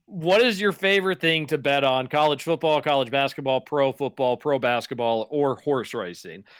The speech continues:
Uh, I'm best at college basketball, second best at college football, so those are my favorite. Then probably N F L third, and, uh, a-, a-, and then the rest, whatever.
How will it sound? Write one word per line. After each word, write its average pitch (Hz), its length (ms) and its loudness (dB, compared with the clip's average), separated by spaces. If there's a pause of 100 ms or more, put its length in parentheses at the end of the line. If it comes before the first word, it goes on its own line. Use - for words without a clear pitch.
(260)
Uh, 151 160 2
I'm 160 220 2
best 185 340 2
at 180 100 -2
college 156 380 2
basketball, 139 640 0
second 156 400 -2
best 147 260 -2
at 139 80 -8
college 135 380 2
football, 131 400 -2
so 131 120 -8
those 131 220 0
are 123 60 -6
my 117 160 -4
favorite. 160 540 0 (260)
Then 160 160 2
probably 147 420 2
N 156 140 -2
F 127 180 -4
L 175 260 6
third, 202 640 2 (440)
and, 143 640 0
uh, 120 480 2 (280)
a-, 135 60 -8
a-, 127 360 -2
and 135 100 -2
then 131 100 -4
the 123 80 -2
rest, 117 380 0
whatever. 101 500 -6